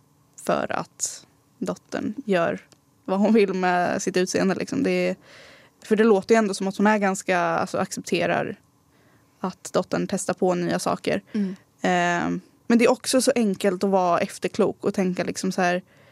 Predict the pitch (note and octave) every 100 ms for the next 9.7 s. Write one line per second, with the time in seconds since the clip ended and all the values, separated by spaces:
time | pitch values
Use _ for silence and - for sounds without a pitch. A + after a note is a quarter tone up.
0 | _ _ _ _ _ _ _ _ - G3+
1 | G3+ G3 - G3+ G3 F#3+ F3+ F3+ F#3 F3+
2 | F3+ - - - - - F#3+ - _ _
3 | B3 G#3+ G3 _ F#3+ F#3 - - - -
4 | _ _ _ _ _ A3 A3+ A#3 A3+ A#3
5 | A#3+ G#3 A3 G3 F#3+ F3+ - F#3 F#3 -
6 | _ _ - G#3+ G3 A3+ G#3+ F#3 F3+ B3
7 | C4 A#3 G3+ G3 F#3 F3+ F3+ F3+ F#3 _
8 | _ F3+ F3+ F3 F3 - F#3 F3+ F3+ F3
9 | F3+ F3+ F#3+ - F#3 G3